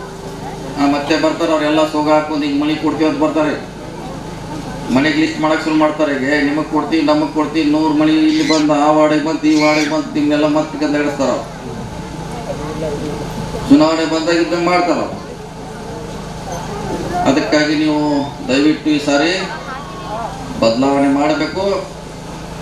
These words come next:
ನಮ್ಮ ಗೋಕಾಕ, ಬೆಳಗಾವಿ ಬಿಟ್ಟರೆ ಗೋಕಾಕ್ ಭಾಳ ದೊಡ್ಡದಾಗಿತ್ತು, ನಾವು ಬೆಳೆಸ್ಲಿಕ್ಕೆ ಭಾಳಷ್ಟು ಪ್ರಯತ್ನ ಮಾಡಿದ್ವಿ. ಅರೆ ಯಾವಾಗ ಈ ಕೋತ್ವಾಲ, ಅಂಬಿ, ರಮೇಶ್ ಜಾರಕಿಹೊಳಿ ಯಾವಾಗ ಸಿಕ್ತಿದೋ,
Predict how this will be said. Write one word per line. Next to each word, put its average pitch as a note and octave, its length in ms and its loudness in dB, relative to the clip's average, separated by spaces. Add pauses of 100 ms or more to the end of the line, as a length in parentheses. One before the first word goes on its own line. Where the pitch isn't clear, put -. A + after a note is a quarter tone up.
ನಮ್ಮ B2+ 200 2
ಗೋಕಾಕ, C#3+ 400 2
ಬೆಳಗಾವಿ D3 500 -2
ಬಿಟ್ಟರೆ E3+ 220 -2
ಗೋಕಾಕ್ D3 420 -2
ಭಾಳ D3+ 80 2
ದೊಡ್ಡದಾಗಿತ್ತು, D3 800 -2
ನಾವು A#2+ 140 -2
ಬೆಳೆಸ್ಲಿಕ್ಕೆ C#3 480 -2
ಭಾಳಷ್ಟು D3 320 0
ಪ್ರಯತ್ನ D3 280 -2
ಮಾಡಿದ್ವಿ. C#3+ 460 2 (1300)
ಅರೆ B2 120 4
ಯಾವಾಗ C3+ 260 4
ಈ C#3 120 4
ಕೋತ್ವಾಲ, C#3 580 2
ಅಂಬಿ, C3+ 760 2
ರಮೇಶ್ C3 320 0
ಜಾರಕಿಹೊಳಿ C#3 360 0
ಯಾವಾಗ C#3 200 2
ಸಿಕ್ತಿದೋ, C#3 800 0